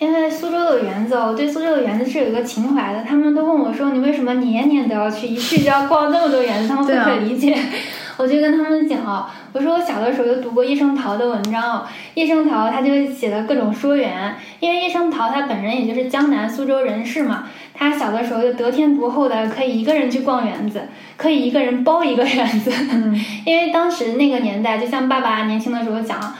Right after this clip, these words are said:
Speaker 1: 然后爸爸比，比叶圣陶还是要小几十岁的，就是他们那个过去去游览，一个是没有门票，
Speaker 2: 嗯。
Speaker 1: 另外一个呢，游人少，
Speaker 2: 嗯。
Speaker 1: 然后还有一个就是当时没有像我们现在这种各种各样的保护啊，你这不能动，
Speaker 2: 嗯。
Speaker 1: 那不能碰，这看不见，那看不见的。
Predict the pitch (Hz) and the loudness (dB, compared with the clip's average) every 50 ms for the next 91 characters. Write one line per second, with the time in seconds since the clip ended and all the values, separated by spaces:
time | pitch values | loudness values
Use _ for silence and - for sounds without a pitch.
0 | - - - - - 262 262 277 277 339 330 302 277 262 254 254 220 214 220 208 | -16 -18 -16 -10 -4 -2 -2 0 2 2 2 2 2 0 0 -2 -2 -2 -4 -4
1 | - - - 233 254 285 294 302 294 285 - 220 247 - - 226 220 226 240 233 | -6 -6 -4 -2 0 2 4 4 4 4 2 0 0 -2 -2 -2 -2 0 0 0
2 | 240 240 240 233 220 226 226 220 214 208 214 220 220 226 254 233 220 196 - - | 0 0 0 0 -2 -2 -2 -2 -4 -4 -4 -4 -2 0 -2 -2 -2 -4 -6 -8
3 | - - - - - - - 311 302 302 294 285 294 - - 339 330 311 294 285 | -12 -16 -20 -20 -10 -4 0 2 2 2 2 0 0 0 0 2 2 4 4 4
4 | 277 302 294 269 254 - - 349 320 294 - 330 294 254 254 - 294 277 233 208 | 4 4 2 2 0 -2 -2 -2 -2 -2 -2 0 0 0 0 0 0 0 2 2
5 | 196 220 247 247 - - - - - - - - - 262 262 311 330 320 - 349 | 2 2 0 0 -2 -4 -6 -10 -14 -18 -14 -10 -6 -4 -2 0 0 0 -2 -2
6 | 311 285 - 254 262 302 302 254 233 220 208 220 240 254 320 277 - - 269 254 | -4 -4 -2 2 2 4 4 2 2 0 0 -2 -2 -2 -2 -2 -2 0 2 2
7 | 233 220 214 233 - 349 339 339 339 320 294 262 247 247 247 247 247 247 247 240 | 2 2 2 2 2 2 4 4 4 4 2 2 2 2 0 0 0 2 2 2
8 | 240 240 233 247 262 294 302 320 330 311 320 294 - - 185 196 - 254 220 226 | 2 2 2 2 4 4 4 4 2 2 0 -2 -4 -2 -2 -2 -2 0 0 0
9 | 220 214 220 247 277 277 269 294 294 294 262 226 214 214 214 220 214 214 262 262 | 2 2 4 4 2 2 2 2 2 2 2 2 0 0 0 0 0 2 2 2
10 | 254 254 277 285 302 294 - 269 247 269 262 240 247 - 285 277 254 220 214 214 | 2 2 2 2 2 2 2 0 0 0 0 0 0 0 0 0 0 0 0 -2
11 | - 269 269 262 254 262 247 226 226 - 330 320 269 214 220 220 254 247 247 247 | -2 -2 -2 -2 0 0 0 -2 -2 -2 0 0 0 0 0 0 0 0 0 0
12 | 220 220 - 202 214 226 - - 254 240 320 302 285 269 - 359 349 330 302 285 | -2 -2 -2 -2 -4 -4 -4 -2 -2 0 2 2 2 2 2 0 0 2 2 2
13 | 247 247 247 - 294 254 226 294 302 294 294 269 247 240 233 247 240 294 277 247 | 2 2 0 0 2 2 4 4 4 4 4 2 2 0 0 0 0 0 0 2
14 | 240 - 285 285 - 285 254 247 247 247 247 254 254 254 254 269 247 233 233 233 | 2 0 0 0 0 -2 -2 0 0 0 0 0 -2 -2 -2 -4 -4 -4 -4 -2
15 | 240 233 214 208 - | -2 -2 -4 -4 -6